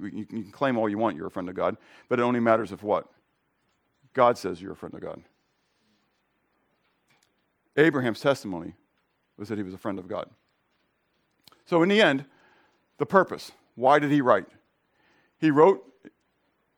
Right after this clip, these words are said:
an orderly account of the life of Christ. He wanted them to have something that they could read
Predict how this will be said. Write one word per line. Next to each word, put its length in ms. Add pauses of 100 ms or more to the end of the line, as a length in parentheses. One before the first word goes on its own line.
an 140
orderly 380
account 420 (420)
of 120
the 60
life 220
of 60
Christ. 420 (720)
He 160
wanted 540 (180)
them 540
to 80
have 520 (1000)
something 720
that 140
they 100
could 140
read 460